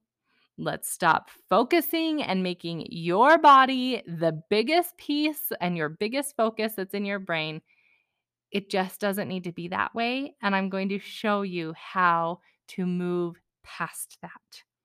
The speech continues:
Thank you so much for listening and letting me spend some time with you today.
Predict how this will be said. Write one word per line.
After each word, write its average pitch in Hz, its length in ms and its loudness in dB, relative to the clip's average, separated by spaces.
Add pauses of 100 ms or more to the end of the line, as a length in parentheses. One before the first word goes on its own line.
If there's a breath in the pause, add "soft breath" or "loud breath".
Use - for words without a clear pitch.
(1400 soft breath)
Thank 240 200 4
you 233 140 4
so 247 520 4
much - 380 2
for 214 200 0
listening 185 680 -2
and 190 200 0
letting 196 300 2
me 247 120 4
spend 180 340 0
some 190 160 -2
time 175 280 -6
with 170 180 -8
you - 80 -10
today. 180 580 -10